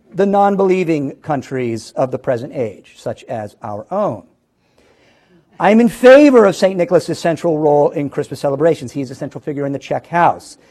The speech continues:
His icon rests on a stand on a desk in the entranceway to our home. My maternal grandfather is Nicholas, uh, an Italian immigrant from outside Naples.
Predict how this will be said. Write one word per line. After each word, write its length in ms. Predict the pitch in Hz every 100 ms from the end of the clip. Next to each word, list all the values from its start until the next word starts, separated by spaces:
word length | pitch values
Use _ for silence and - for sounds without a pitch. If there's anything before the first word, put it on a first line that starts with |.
| _
His 160 | - 127
icon 520 | 160 156 156 160 143
rests 360 | 143 160 160 -
on 180 | 160 139
a 40 |
stand 760 | - - 156 170 190 214 208 - _ _ _ _
on 340 | 143 147 151
a 140 | - 139
desk 340 | 156 175 -
in 80 | 160
the 100 | 147
entranceway 640 | 151 - 151 - 151 147
to 220 | 127 139
our 180 | 135 127
home. 500 | 113 156 170 185 190 - _ _
My 300 | 127 151 185
maternal 460 | 185 - 190 190 160
grandfather 600 | 147 143 139 151 139 135
is 140 | 123
Nicholas, 600 | 131 139 165 185 - -
uh, 280 | 151 127 127 _ _
an 80 | 139
Italian 400 | 131 151 147 143
immigrant 400 | 139 143 143 151
from 140 | - 131
outside 380 | 135 - 127
Naples. 560 | 127 165 170 185 170 160